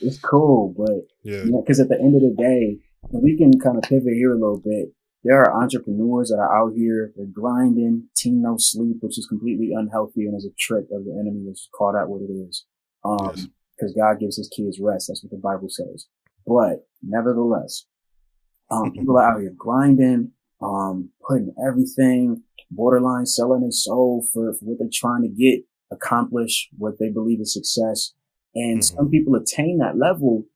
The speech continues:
Speaker 1: And then what? You have headlines like Big Sean was suicidal.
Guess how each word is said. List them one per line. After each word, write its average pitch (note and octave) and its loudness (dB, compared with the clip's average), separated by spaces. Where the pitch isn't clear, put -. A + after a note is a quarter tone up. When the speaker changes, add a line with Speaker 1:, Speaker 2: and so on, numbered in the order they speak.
Speaker 1:
And A#2 2
then A#2+ 0
what? - 4
You A2+ -2
have A2+ 2
headlines A#2+ 2
like G#2+ -2
Big A2+ 0
Sean G#2+ 0
was G#2+ -2
suicidal. G2 -2